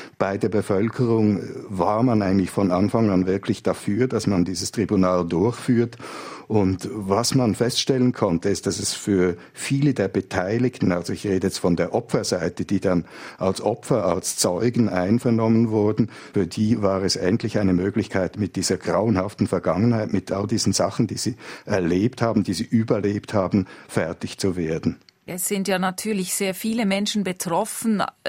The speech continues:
Speaker 2: Fast jede Familie kennt bestimmt irgendein Opfer. Hat die kambodschanische Bevölkerung sich für diesen, äh, Prozess ganz konkret auch interessiert?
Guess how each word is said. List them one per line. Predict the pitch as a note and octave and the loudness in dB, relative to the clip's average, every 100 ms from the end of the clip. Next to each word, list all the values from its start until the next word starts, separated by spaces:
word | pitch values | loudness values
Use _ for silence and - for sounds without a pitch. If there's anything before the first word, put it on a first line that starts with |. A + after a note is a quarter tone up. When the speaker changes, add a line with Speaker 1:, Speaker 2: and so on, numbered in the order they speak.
| - | -6
Speaker 2:
Fast | - - - G3 - G3+ | -6 -8 -2 -2 0 0
jede | G#3+ A3+ | 0 2
Familie | G#3 F#3 A3 G#3 F#3 | 0 0 0 0 -2
kennt | - F#3+ A3 - | -2 0 -2 -4
bestimmt | G#3 - G3+ A3 G#3+ - | -8 -4 -2 0 -2 -6
irgendein | - B2+ A3 A3 G#3 - G3 - | -8 -6 -4 -2 -2 -2 -2 -2
Opfer. | G3 G#3 - G3+ - - - - - - - | -4 -4 -2 -2 -4 -14 -14 -16 -20 -10 -2
Hat | A3+ - - | -2 -2 -4
die | D4 | -2
kambodschanische | C#4+ C4 B3+ B3 A#3 A#3 | 0 0 0 -2 0 -2
Bevölkerung | G3+ G#3+ A3 A3 A3 G#3+ | -4 -4 -4 -4 -2 -2
sich | G#3 G#3 | -2 -4
für | G#3 | -4
diesen, | G3+ G#3 G3+ F#3 | -2 0 0 0
äh, | F2+ | -2
Prozess | - G#3 - G3+ G3 - | -4 -4 -2 -2 0 -2
ganz | F#3+ G3 - | -2 -4 -2
konkret | G#3 F#3+ G3 F#3+ G3 | -2 -2 -4 -4 -4
auch | - E3 G3 | -4 -4 -4
interessiert? | F3+ D#3+ - F#3+ F3+ - | -6 -6 -6 -6 -8 -12